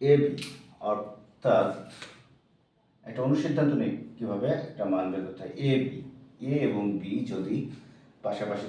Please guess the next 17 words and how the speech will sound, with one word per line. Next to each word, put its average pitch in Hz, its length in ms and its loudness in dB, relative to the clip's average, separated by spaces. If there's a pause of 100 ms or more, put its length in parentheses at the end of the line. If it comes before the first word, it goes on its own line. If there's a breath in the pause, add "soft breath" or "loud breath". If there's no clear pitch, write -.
থাকে 107 180 -6 (100)
তাহলে 101 240 2 (120)
তার 104 140 6 (100)
মানটা 98 240 2 (100)
কীভাবে 92 320 -6
নির্ণয় 87 280 -4
করতে - 140 -10
হয়। 92 120 -8
আমরা 98 120 -2 (120)
এবি 131 240 2
সূত্রটা 110 380 -4
জানি, 101 180 -4 (840 loud breath)
a - 20 2 (160)
plus 104 300 2 (180)
b - 20 -10 (280)
by 95 120 2 (200)
two 98 240 -2